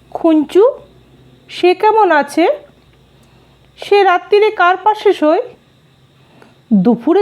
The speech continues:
যেন আলী সাহেবদের বাগানে না যায়। মা, ঝিঙে মাচায় ফুল এসেছে, তুলিকে আমার ডোরে শাড়িটা পরতে বলো, আঁচলের ফেসোটা যেন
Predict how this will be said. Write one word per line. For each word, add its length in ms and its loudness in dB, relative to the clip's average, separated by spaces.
যেন 140 2
আলী 220 -2
সাহেবদের 420 0
বাগানে 420 0
না 120 0
যায়। 280 0
মা, 240 2
ঝিঙে 420 0
মাচায় 440 0
ফুল 220 0
এসেছে, 380 -2
তুলিকে 380 4
আমার 160 2
ডোরে 280 4
শাড়িটা 440 -4
পরতে 400 -2
বলো, 300 -2
আঁচলের 560 0
ফেসোটা 480 -2
যেন 200 0